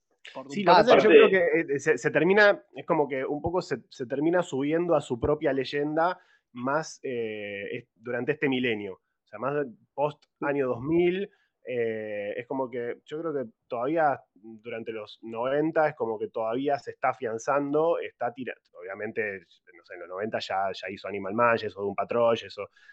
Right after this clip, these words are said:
Speaker 2: Arkham Asylum, obviamente tiene un nombre, está haciendo la J L A. Eh, la J L A es un título,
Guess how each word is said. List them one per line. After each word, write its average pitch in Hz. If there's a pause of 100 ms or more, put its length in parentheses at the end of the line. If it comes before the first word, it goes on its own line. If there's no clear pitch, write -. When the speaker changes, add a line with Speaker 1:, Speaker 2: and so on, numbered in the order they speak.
(120)
Speaker 2:
Arkham 110
Asylum, 123
obviamente 117
tiene 110
un 113
nombre, 151
está 110
haciendo 107
la 98
J 107
L 110
A. 139 (400)
Eh, 101
la 117
J 143
L 139
A 151
es - (100)
un 135
título, 147